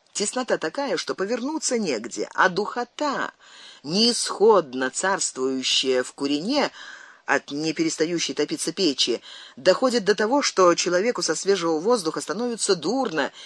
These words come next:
и нельзя дышать свободно. Семь или восемь хлебопеков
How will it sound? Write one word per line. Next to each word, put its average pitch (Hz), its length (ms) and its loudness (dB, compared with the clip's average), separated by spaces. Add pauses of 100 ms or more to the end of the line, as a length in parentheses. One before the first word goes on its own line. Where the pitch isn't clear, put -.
(120)
и 185 140 0
нельзя 214 380 4
дышать 247 340 0
свободно. 120 680 0 (800)
Семь 339 340 4
или 302 120 4
восемь 285 380 2
хлебопеков 240 880 4